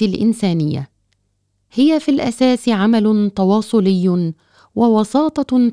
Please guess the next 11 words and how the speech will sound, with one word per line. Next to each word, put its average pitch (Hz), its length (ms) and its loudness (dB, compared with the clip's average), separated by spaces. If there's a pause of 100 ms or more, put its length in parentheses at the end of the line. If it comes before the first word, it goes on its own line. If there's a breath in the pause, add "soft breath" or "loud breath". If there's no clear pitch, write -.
ثقافية، 185 800 -2 (480)
فبهدف 196 760 -2
مد 247 360 0
الجسور 220 680 0
وبناء 185 460 0
الثقة - 500 -4 (380)
يعتبر 254 580 0
المترجمون 208 880 0
حلفاء 202 760 -2
للجهات 240 920 2
الفاعلة 196 680 0